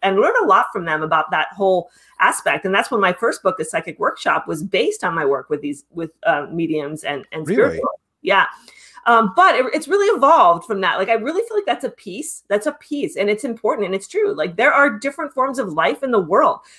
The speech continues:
Speaker 1: Um, just because we are not in these physical bodies doesn't mean that, that we don't exist. And I have had the exact same experience as you. And I one hundred percent,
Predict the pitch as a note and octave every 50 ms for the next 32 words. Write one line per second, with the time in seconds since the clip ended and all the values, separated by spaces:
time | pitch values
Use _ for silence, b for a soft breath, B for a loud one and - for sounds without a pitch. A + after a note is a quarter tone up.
0 | B B - G3 F#3+ F#3+ F3+ F3+ F3 - A#3 A#3 - - C4+ - D#4+ C4 B3+ -
1 | B3+ A#3+ A#3 - G3 G3+ G3 F#3+ G#3+ F#3+ G#3 G3+ F#3+ - - F3+ E3 D3+ E3 D#3+
2 | D#3+ B3+ C#4 C#4+ C#4+ C#4 C4+ - - G3+ G3 F#3+ G3+ - G#3 G3+ G3+ G3+ G3+ G3
3 | F3+ E3 E3 - - - E3 E3 E3 D#3+ D#3+ D#3+ D#3 G3 A3+ A3+ G#3+ G3+ F#3+ E3+
4 | D#3 F3+ F#3 D#3 C#3+ - - D3+ D#3+ D#3 D#3 D#3+ D#3+ G3+ F#3 D3 - F#3 D#3+ D#3
5 | D#3 D#3 D#3 - G3+ F#3+ A3 - - G#3 F3+ F3+ - - - E3+ D#3 D#3 D#3 -
6 | D3+ D3 D#3 C#3 C#3 C3+ C#3 F3+ G#3 - D3+ D3 D3+ D3+ D#3 F3+ G#3+ F#3+ E3 D#3+
7 | - D#3+ - F3+ D3+ -